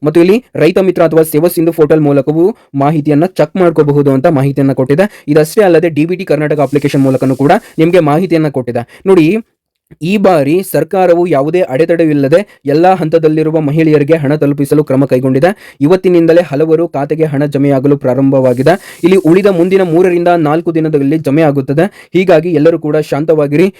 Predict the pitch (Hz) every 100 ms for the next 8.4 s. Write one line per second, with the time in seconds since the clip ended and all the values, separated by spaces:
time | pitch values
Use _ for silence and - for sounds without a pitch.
0 | - 175 180 160 165 190 190 151 139 165
1 | 190 214 202 135 160 190 185 170 147 135
2 | 123 120 117 139 196 - - 170 196 143
3 | 151 214 202 185 180 175 165 147 165 160
4 | 139 143 151 135 135 143 147 127 156 151
5 | 143 127 165 208 - - - 156 196 196
6 | 196 202 165 170 165 160 151 165 139 143
7 | 151 151 151 156 160 143 156 160 139 147
8 | 143 143 139